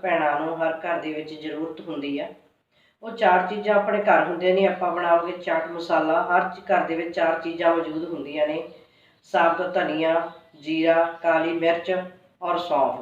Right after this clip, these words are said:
ਆਪਾਂ ਚਾਰਾਂ ਚੀਜ਼ਾਂ ਤੋਂ ਬਣਾਵਾਂਗੇ ਚਾਟ ਮਸਾਲਾ,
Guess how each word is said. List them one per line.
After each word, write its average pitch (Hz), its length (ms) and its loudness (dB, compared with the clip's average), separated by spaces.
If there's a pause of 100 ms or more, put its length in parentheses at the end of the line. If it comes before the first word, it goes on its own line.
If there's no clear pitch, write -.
(200)
ਆਪਾਂ 196 320 4
ਚਾਰਾਂ 190 340 4
ਚੀਜ਼ਾਂ 196 280 0
ਤੋਂ 185 120 2
ਬਣਾਵਾਂਗੇ 170 520 4
ਚਾਟ 156 260 0
ਮਸਾਲਾ, 160 640 -2